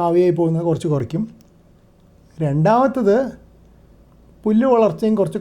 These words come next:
കുറയുന്ന പറയണേ. ഒരു ചെറിയ ദൂഷ്യഫലമുള്ളത്,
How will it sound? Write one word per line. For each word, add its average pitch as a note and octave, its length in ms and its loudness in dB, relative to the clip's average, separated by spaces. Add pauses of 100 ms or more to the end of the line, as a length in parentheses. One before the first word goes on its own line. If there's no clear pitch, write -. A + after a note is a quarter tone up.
കുറയുന്ന E3 300 0 (100)
പറയണേ. B2+ 300 -6 (1300)
ഒരു F3 100 2 (120)
ചെറിയ D#3+ 260 2 (160)
ദൂഷ്യഫലമുള്ളത്, A#3+ 880 2